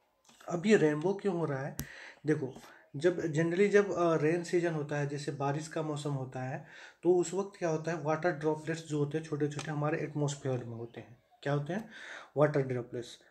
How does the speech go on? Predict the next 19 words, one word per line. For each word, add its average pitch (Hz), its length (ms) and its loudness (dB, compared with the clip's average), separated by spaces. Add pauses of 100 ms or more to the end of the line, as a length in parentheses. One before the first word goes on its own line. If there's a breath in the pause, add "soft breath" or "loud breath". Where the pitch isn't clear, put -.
(160 soft breath)
अब 185 140 4
ये 196 180 2
क्या 214 200 0
होता 156 280 0
है, 156 100 0
जो 165 120 -2
water 143 300 2
droplets 165 600 0
है 165 80 -2
वो 175 300 -2
behave 170 380 0
करने 156 220 2
लगता 151 260 -2
है 151 240 -2
as 147 60 -2
a 165 60 0
prism, 131 460 -2 (340)
ठीक 156 200 -4
है। 220 160 -2